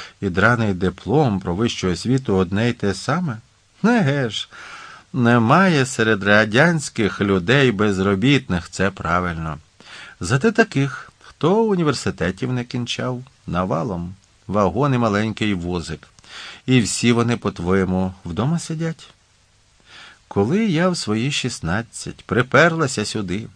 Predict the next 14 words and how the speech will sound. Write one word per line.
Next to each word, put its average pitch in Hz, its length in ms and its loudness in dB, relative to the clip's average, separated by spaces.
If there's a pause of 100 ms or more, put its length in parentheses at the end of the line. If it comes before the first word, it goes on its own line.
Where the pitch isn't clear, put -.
(120)
на 120 220 2
фабрику, - 760 -2 (240)
без 180 360 2
проблем 135 500 -2
узяли. 120 400 -10 (800)
Робота 156 400 4
така 139 260 2
називається 123 680 0
некваліфікованою. 131 1800 0 (440)
І 131 100 4
платять 143 520 0 (320)
за 92 160 0
нею 135 520 0 (380)
ось 165 400 0